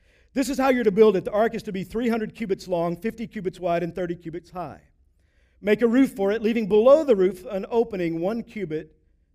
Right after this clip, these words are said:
high all around. Put a door on the side of the ark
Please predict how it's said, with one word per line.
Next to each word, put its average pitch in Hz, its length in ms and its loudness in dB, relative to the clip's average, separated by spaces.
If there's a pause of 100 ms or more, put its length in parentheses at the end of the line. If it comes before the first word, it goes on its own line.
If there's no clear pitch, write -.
(100)
high 151 420 -6 (120)
all 160 200 -4
around. 139 360 -6 (720)
Put - 120 2
a 180 40 -2
door 220 180 6
on 214 80 2
the 185 60 -2
side 208 320 0
of 185 60 -6
the - 60 -8
ark 175 380 -2